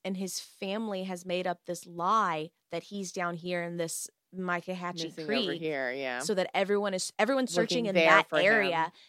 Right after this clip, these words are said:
Speaker 1: People are speculating that he went back to try and further hide the body. People are speculating that he's, he is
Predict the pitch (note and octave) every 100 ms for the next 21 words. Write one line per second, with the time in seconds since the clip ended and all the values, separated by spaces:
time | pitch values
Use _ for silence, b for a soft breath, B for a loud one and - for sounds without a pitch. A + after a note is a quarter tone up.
0 | b - B3 B3 A3+ - G#3 A3+ G#3 G3
1 | F#3 E3 G#3 G3+ F#3 - E3+ E3+ C4 -
2 | G3+ F#3 F3 E3+ E3 E3+ - E3 E3+ E3+
3 | E3+ E3 E3 E3+ D3+ B2 D3+ A3+ C#4 _
4 | _ _ _ _ _ _ _ _ - G3+
5 | F#3+ G3 F#3+ - F3+ G3+ F#3+ F#3 F#3 F3+
6 | D#3+ F3+ F#3 F3 - - _ F#3+ F#3 E3+
7 | E3+ -